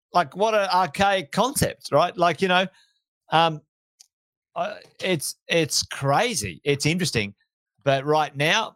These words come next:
banks are, like, noticing, oh, you know, um, "Hey, Alison gets her cash out of Coles." Yeah, exactly. If you need a bit of cash for whatever reason, happy days. You know,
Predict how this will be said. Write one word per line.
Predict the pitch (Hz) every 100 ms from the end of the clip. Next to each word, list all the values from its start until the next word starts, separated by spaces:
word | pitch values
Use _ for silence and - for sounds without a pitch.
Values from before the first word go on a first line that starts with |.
| - 156
banks | 156 151 147
are, | 143
like, | 139 110 120
noticing, | 123 156 220 143 123 110 101
oh, | 151 165 - _ _
you | 135
know, | 139 143 -
um, | 131 131 120 110 _ _ -
"Hey, | 214 196
Alison | 196 220 165 190
gets | 185 190
her | 208
cash | 214 202 -
out | 214
of | 214
Coles." | - 220 214 110 - -
Yeah, | 147
exactly. | 160 170 127 185 220 262 - 87 - _ _ _ -
If | 135
you | 156
need | 208 202
a |
bit | 175
of | 165
cash | - 165 170 -
for | 151
whatever | 151 160 135
reason, | 135 160 160 202 - _ -
happy | 135 135 120
days. | 139 190 220 - _ _ _ -
You | 160
know, | 165 151